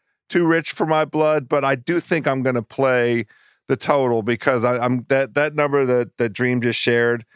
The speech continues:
in terms of number of, of possessions. Uh,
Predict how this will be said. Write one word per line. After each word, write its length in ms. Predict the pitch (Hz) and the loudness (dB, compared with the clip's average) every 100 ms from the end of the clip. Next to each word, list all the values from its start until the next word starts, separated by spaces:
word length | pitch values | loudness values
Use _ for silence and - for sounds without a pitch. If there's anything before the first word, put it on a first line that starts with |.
| _ - | _ -6
in 140 | 120 | -2
terms 260 | 139 131 113 | 0 0 0
of 80 | |
number 320 | 117 120 123 120 | 0 2 2 0
of, 180 | 104 | 0
of 300 | 101 113 98 - | 0 0 -2 -6
possessions. 800 | 123 110 117 - 143 139 - - _ _ _ - | -4 -2 -2 -2 -4 -4 -8 -12 _ _ _ 0
Uh, 600 | 123 123 117 110 107 113 | 2 4 2 2 0 -4